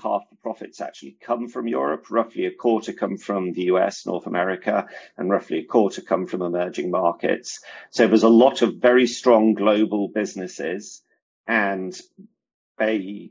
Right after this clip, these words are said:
trade on attractive valua-, or some of them trade on attractive valuations. I mean, we've talked about financials, we've talked about consumer discretionary.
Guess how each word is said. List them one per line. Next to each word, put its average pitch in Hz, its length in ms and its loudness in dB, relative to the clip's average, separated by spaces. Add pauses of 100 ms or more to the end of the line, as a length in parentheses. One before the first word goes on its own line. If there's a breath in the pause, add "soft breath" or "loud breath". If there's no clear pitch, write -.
trade 110 360 0
on 113 340 -2
attractive - 480 -6
valua-, 127 440 -4
or 80 120 -10
some - 600 -2
of - 120 -16
them 110 240 -8
trade 107 280 -4
on 113 140 -6
attractive - 460 -8
valuations. 110 640 -6
I 98 60 -6
mean, 87 140 -8
we've 90 160 -8
talked 135 260 0
about - 280 -2
financials, 90 640 -6
we've - 140 -14
talked 127 240 -2
about 95 240 -4
consumer 92 400 -10
discretionary. 90 880 -8